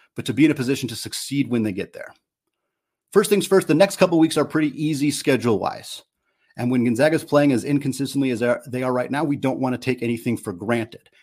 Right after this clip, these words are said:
However, Gonzaga opens up W C C play with home games against Pepperdine on the fourth and San Diego on the sixth. Those are two of the least good teams in the W C C, currently, as we record this, two hundred eighteenth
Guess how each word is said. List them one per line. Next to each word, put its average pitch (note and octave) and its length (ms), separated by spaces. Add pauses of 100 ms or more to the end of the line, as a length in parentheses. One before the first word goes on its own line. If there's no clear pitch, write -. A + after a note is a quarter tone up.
(120)
However, - 560 (340)
Gonzaga C3 400
opens D#3 340
up C#3 380
W B2+ 280
C E3 200
C E3+ 200
play D#3 260
with A#2+ 160
home D3 560
games A2 540 (280)
against A2+ 300
Pepperdine E3 440
on D#3+ 80
the D3 60
fourth D3+ 380
and B2+ 180
San C#3+ 280
Diego C3+ 260
on A#2 100
the A2 60
sixth. - 460 (880)
Those G#2+ 120
are B2 60
two F3 240
of D#3 100
the E3+ 260 (340)
least D3 400
good C#3 240
teams A#2+ 600
in C3 140
the B2+ 60
W A2 280
C G#2+ 180
C, G2+ 220
currently, D#3 460
as C3 100
we B2+ 80
record C3+ 360
this, C3 140
two - 120
hundred C#3+ 220
eighteenth - 680